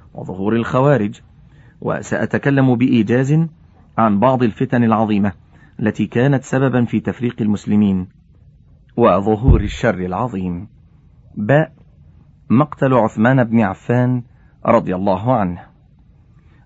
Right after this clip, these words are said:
لقد كان ظهور الفتن في عهد الصحابة رضي الله عنهم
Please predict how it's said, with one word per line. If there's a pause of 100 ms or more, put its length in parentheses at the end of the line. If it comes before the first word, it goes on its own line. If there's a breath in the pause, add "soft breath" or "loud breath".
لقد
كان
ظهور
الفتن
في
عهد
الصحابة
رضي
الله
عنهم